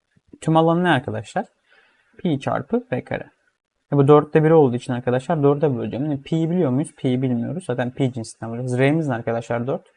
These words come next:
On altı yaptım. Karesi olduğu için. Buradan dört geldi. Şunları arkadaşlar dört yapsam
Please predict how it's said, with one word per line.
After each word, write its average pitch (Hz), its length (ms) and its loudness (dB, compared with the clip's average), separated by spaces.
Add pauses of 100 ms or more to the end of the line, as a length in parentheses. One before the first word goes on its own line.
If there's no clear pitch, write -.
(580)
On 151 140 2
altı 127 340 -4
yaptım. 170 360 -8
Karesi 120 360 -4
olduğu 120 180 -6
için. 175 240 -8 (340)
Buradan 123 380 0
dört 151 240 -2
geldi. 165 440 0 (680)
Şunları 180 580 2
arkadaşlar 156 720 -2
dört 160 280 0
yapsam 170 500 -4